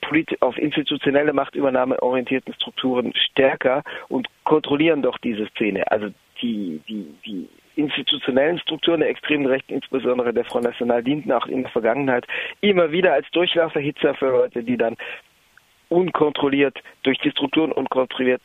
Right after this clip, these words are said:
zur Tat übergingen. Man denke an Maxime Brunerie, der im Jahr zweitausendzwei tatsächlich versucht hat, auf den damaligen Staatspräsidenten Jacques Chirac zu schießen. Er hat dann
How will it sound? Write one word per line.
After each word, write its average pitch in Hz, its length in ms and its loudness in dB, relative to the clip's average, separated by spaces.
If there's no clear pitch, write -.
zur 120 120 0
Tat 120 300 2
übergingen. 120 540 0
Man 107 140 0
denke 110 300 -2
an 104 200 0
Maxime 107 360 -2
Brunerie, 117 520 -2
der 110 260 0
im 117 200 0
Jahr 117 160 4
zweitausendzwei 120 840 2
tatsächlich 135 460 -2
versucht 123 320 -2
hat, 123 80 -2
auf - 160 -2
den 117 120 -2
damaligen 107 380 -2
Staatspräsidenten 107 800 -4
Jacques - 240 0
Chirac 120 300 2
zu 135 80 -2
schießen. 151 480 -2
Er 107 120 0
hat 107 140 0
dann 101 220 -2